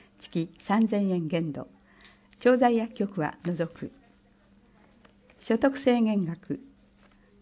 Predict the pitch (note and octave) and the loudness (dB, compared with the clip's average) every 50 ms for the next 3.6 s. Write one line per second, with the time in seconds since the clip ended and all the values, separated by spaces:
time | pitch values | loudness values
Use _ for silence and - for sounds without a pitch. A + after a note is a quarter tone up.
0 | - _ - - - - - G3 G3 F3+ F3 - - - - - - - _ _ | -20 _ -20 -20 -16 -8 -4 -2 -2 -2 -4 -6 -12 -20 -20 -20 -20 -20 _ _
1 | _ _ - _ _ - - C4 C4+ - - - A3+ G#3+ A3 A#3 A3+ A3+ G#3+ G#3 | _ _ -20 _ _ -6 -4 -4 -4 -4 -4 -2 0 0 2 2 2 2 2 0
2 | G#3 - F#3+ E3+ D#3+ E3+ - - - - G#3 G#3 E3 D#3+ - - - A3+ A3+ G#3+ | -2 -2 -4 -4 -4 -6 -8 -8 -8 -8 -4 -4 -4 -6 -4 -2 -2 -2 0 0
3 | G#3 G3+ G3 F3+ F#3 - - D#3+ D3+ - - | -2 -2 -2 -4 -4 -6 -10 -10 -10 -10 -12